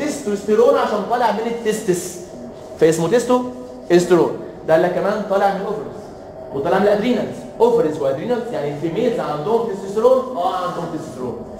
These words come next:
لكن بنسبة قليلة جدا، جدا، جدا. عشان ده يبقى تستوستيرون، قال لك هحط دبل بوند في نمبر ثري،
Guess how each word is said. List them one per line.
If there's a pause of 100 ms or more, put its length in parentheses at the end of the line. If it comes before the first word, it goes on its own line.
(200)
لكن
بنسبة
قليلة (180)
جدا،
جدا،
جدا. (560)
عشان
ده
يبقى (120)
تستوستيرون، (320)
قال
لك
هحط (260)
دبل
بوند (120)
في
نمبر
ثري،